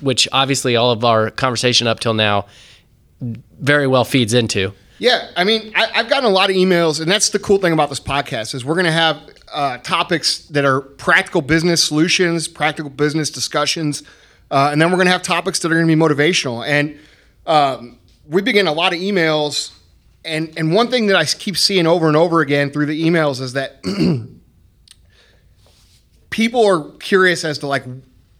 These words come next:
Speaker 2: what we do when things get tough and what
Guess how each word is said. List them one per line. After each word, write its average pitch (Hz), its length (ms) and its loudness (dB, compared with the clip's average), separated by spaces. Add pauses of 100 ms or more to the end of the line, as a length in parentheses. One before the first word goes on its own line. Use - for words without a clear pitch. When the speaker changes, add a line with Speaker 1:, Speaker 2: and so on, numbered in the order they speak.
(280)
Speaker 2:
what 151 520 0
we 165 140 -2
do 151 560 2 (180)
when 139 160 -4
things 151 280 0
get 131 180 -10
tough 151 340 -4
and 127 140 -10
what 170 300 -4